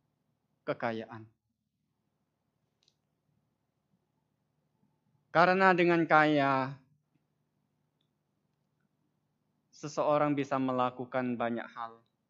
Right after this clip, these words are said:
Seperti halnya bisa merawat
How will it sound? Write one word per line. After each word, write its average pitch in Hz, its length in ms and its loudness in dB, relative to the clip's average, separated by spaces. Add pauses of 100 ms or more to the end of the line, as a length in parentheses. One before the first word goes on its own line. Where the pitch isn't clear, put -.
(1300)
Seperti 156 400 -2
halnya 165 640 4 (4000)
bisa 151 320 2
merawat 135 480 2